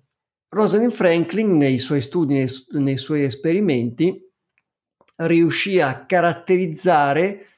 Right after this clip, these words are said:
eh, ad avvicinarsi molto alla, a capire quale fosse la struttura a doppia elica di queste sostanze così, eh, importanti per la vita. Ehm,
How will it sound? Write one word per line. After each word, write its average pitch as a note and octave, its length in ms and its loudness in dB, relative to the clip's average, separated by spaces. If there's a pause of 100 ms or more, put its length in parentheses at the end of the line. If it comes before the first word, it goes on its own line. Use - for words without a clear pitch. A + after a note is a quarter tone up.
(380)
eh, C#3 220 -4
ad D3 220 -4
avvicinarsi D#3+ 800 0
molto C3+ 560 0
alla, B2+ 500 -2 (300)
a C#3+ 200 -4
capire E3+ 420 0
quale C#3+ 240 2
fosse D#3 480 -2
la C3 140 -2
struttura C#3+ 720 0
a B2+ 80 -2
doppia F3+ 480 0
elica B2+ 720 -2 (320)
di C3+ 380 -4
queste C3+ 800 0
sostanze C#3 720 -2
così, C#3+ 580 0
eh, C#3 220 -6
importanti C3+ 800 -2
per C3+ 180 -2
la B2+ 160 -2
vita. A#2+ 400 -10 (600)
Ehm, C3+ 720 0